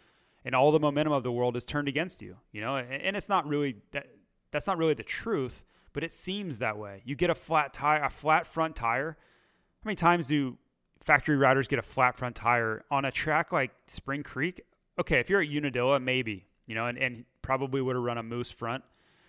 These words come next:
But at Spring Creek, nobody gets flat tires. So that's a really tough thing to have happen when you have this huge championship lead. And he had to just be wondering, you know, "Why me? Why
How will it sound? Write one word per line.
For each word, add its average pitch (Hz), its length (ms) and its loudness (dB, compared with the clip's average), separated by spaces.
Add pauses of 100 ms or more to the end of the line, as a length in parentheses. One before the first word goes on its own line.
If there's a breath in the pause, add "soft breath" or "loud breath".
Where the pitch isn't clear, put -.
(180 soft breath)
But - 140 -14
at - 80 -14
Spring 202 260 -2
Creek, 175 480 -4
nobody 202 240 -4
gets 139 160 -4
flat 120 300 -4
tires. 107 540 -6 (480 soft breath)
So 156 480 4 (180)
that's 170 160 -2
a 160 40 4
really 151 400 4
tough - 440 0
thing 135 260 -6
to 135 60 -6
have 117 220 0
happen 120 360 2
when 127 100 -6
you 117 60 -8
have 113 180 -2
this 113 240 -10
huge 135 320 -6
championship 120 600 -8
lead. 143 240 -2
And 135 100 -6
he 123 60 -8
had 123 220 -6
to 156 60 -2
just 123 200 -8
be 123 80 -4
wondering, 123 580 -4
you 117 80 -12
know, 113 100 -6
"Why 123 400 0
me? 127 280 -6
Why 123 500 2